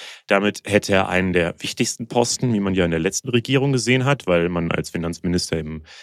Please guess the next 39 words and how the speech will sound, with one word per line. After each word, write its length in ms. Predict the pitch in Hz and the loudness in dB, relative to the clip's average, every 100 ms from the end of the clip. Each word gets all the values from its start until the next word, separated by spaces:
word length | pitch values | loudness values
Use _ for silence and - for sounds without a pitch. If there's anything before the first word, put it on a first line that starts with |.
| - | -8
sehr 140 | 85 | -6
viel 140 | 82 | -6
Einfluss 460 | 78 95 101 - - | -4 -4 -4 -6 -2
hat 160 | 90 - | -2 -2
auf 140 | - | -4
alle 180 | 80 - | -2 0
anderen 260 | 98 98 | 2 2
Ministerien. 760 | 95 95 - 98 95 95 92 95 - - - - - | 2 2 0 2 2 2 2 0 -8 -20 -20 -20 0
Und 440 | 95 90 85 - - | 2 2 0 -4 -2
vor 220 | 95 85 | 0 2
allem, 320 | 87 87 82 - | 2 2 -4 0
weil 340 | 82 82 82 - | 2 2 0 0
wir 100 | 82 | 0
ja 160 | 80 | 2
gerade 260 | 82 85 85 | 0 0 2
das 200 | 82 - | 0 2
Wort 180 | 85 87 | 2 2
Finanzierungsvorbehalt 1200 | - 85 82 - 123 101 - 82 82 78 85 85 | 0 -2 0 -2 0 0 0 0 2 2 2 2
schon 160 | 87 | 0
besprochen 520 | 80 - - - 90 78 | 0 -2 0 2 2 2
haben. 320 | 82 90 104 - - - - - | 2 2 -2 -4 -16 -16 -16 -8
Und 460 | 76 78 - - | -4 -4 -6 -6
der 180 | - 82 | -2 -2
liegt 260 | 80 - - | 0 -2 0
natürlich 540 | 90 101 90 92 - - | 2 2 2 0 -4 0
beim 280 | 87 82 | 2 2
Finanzminister. 720 | 80 101 113 - 87 76 - 76 | 0 2 2 2 0 0 0 2
Also 160 | 76 | 2
der 160 | 80 85 | 2 0
muss 220 | 90 87 | 2 0
immer 180 | 95 92 | 2 2
entscheiden, 560 | 95 - 98 98 104 104 | 2 2 2 2 0 0
haben 140 | 135 | 2
wir 80 | 92 | 2
dafür 200 | - 90 | 0 0
das 160 | 87 | -2
Geld 280 | - 90 98 | 0 2 2
oder 100 | 98 | 2
nicht. 320 | 95 120 - | 2 0 -4